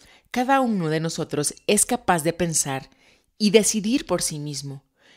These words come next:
El camino de la vida es de equilibrio, consecuencias y simplicidad. La doctrina taoísta afirma que el universo está formado por el cielo, la tierra y el hombre, y que todo encarna una parte del Tao.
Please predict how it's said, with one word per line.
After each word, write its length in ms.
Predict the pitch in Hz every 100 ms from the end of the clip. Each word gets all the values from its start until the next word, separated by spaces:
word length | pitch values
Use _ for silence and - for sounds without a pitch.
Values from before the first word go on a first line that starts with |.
| _ _
El 180 | 202 202
camino 400 | 214 208 233 254
de 100 | 269
la 140 | 254 190
vida 340 | 160 147 143
es 240 | 147 143
de 160 | 165 156
equilibrio, 720 | 151 156 151 151 135 143 139
consecuencias 880 | 165 160 170 - 190 180 139 147 - _ _ -
y 80 | 190
simplicidad. 760 | 208 196 185 185 185 143 131 - _ _ _ _ _ _ _ _ _ _ - _ -
La 160 | 180
doctrina 580 | 185 190 240 240 262 277
taoísta 560 | 269 220 151 147 - 143
afirma 560 | - 202 165 139 143
que 220 | - 170
el 100 | 165
universo 680 | 175 208 208 185 151 - 151 - - _
está 300 | 185 - 247
formado 560 | 262 285 233 165 147 -
por 160 | 151
el 120 | 151
cielo, 360 | 151 175 156 143
la 160 | 147 143
tierra 340 | - 143 139
y 120 | 139
el 120 | 139
hombre, 380 | 135 131 127 131 _ _ - _
y 120 | - 156
que 140 | 202
todo 440 | 196 254 233 233
encarna 720 | 233 233 - 170 147 143 135 - -
una 380 | 208 180 139
parte 320 | 151 135 - 139
del 220 | 139 131
Tao. 360 | 135 123 139